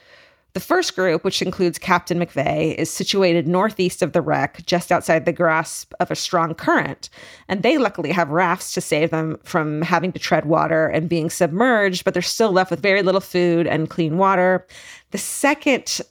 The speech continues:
group is carried southwest by the current,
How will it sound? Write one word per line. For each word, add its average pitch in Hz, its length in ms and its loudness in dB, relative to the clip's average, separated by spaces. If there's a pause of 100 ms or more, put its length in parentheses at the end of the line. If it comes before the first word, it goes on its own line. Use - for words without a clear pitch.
group 170 400 -2
is 156 180 0
carried 190 500 0
southwest 180 640 0
by 165 120 2
the 165 80 0
current, 175 580 -2